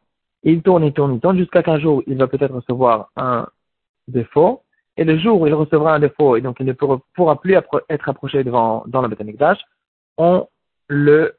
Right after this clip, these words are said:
on fera transvaser sa ktusha sur de l'argent, et cet argent, on va l'amener au Beth Amikdash pour approcher un korban qui s'appelle un korban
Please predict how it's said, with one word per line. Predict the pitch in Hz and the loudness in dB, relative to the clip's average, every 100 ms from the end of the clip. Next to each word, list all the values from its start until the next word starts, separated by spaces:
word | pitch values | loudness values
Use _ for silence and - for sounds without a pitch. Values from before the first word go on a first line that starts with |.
| _ _ - | _ _ -10
on | 139 135 | -6 -6
fera | 139 160 160 | -2 0 0
transvaser | - 160 147 143 147 143 | -2 -6 -2 0 0 -2
sa | |
ktusha | 135 131 - 117 107 | -6 -4 -2 -2 -2
sur | - | -10
de | 117 | -6
l'argent, | 104 104 120 147 202 _ _ _ - | -4 -4 0 -2 -2 _ _ _ -4
et | 170 165 | -4 -2
cet | 139 | 0
argent, | 127 131 151 | 0 0 0
on | 151 | 2
va | |
l'amener | 135 131 | 0 2
au | 151 | 0
Beth | 135 | 0
Amikdash | 117 117 151 - | -4 -2 -2 0
pour | 135 | -2
approcher | - 131 151 | -2 -6 -4
un | 131 | -2
korban | 110 120 147 - _ - | -2 0 -2 -4 _ -14
qui | 131 | -8
s'appelle | 117 120 139 - | -6 0 0 -2
un | - | -6
korban | 120 113 131 | -4 0 0